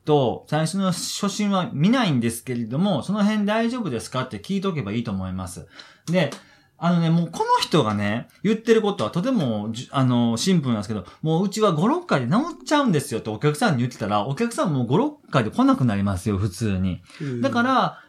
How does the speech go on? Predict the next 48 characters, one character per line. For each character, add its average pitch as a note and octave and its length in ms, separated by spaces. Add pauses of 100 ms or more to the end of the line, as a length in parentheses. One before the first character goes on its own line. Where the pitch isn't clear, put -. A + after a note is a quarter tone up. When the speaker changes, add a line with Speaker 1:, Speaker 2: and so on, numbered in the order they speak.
Speaker 1:
十 G#3+ 180 (160)
回 D4+ 280
普 C3+ 140
通 B2+ 240
に F#3+ 120
通 E3+ 120
っ C3+ 220
て C3+ 120
く C3 60
だ C3 120
さ G2+ 220
い A2 60
っ - 20
て。 - 340 (680)
携 C4+ 240
帯 C4+ 140
電 B3+ 220
話 C#3 80
で A2+ 160
二 E3 160
十 D#3+ 180
四 A#2+ 180
ヶ D3 80
月 C3 280
以 C3+ 80
内 A#2 160
に F#2+ 80
解 A#2 180
約 A#2 160
し - 80
た D3+ 80
り A#2+ 80
す B2 100
る A2+ 120
と A#2 100
違 A2+ 60
約 D#3 180
金 A#2+ 160
か - 100
か B2 140
り B2 60
ま A#2+ 140
す B2 100
よ G2 80
と F#2+ 100
一 F#2 60
緒 F#2 180
で、 G2 380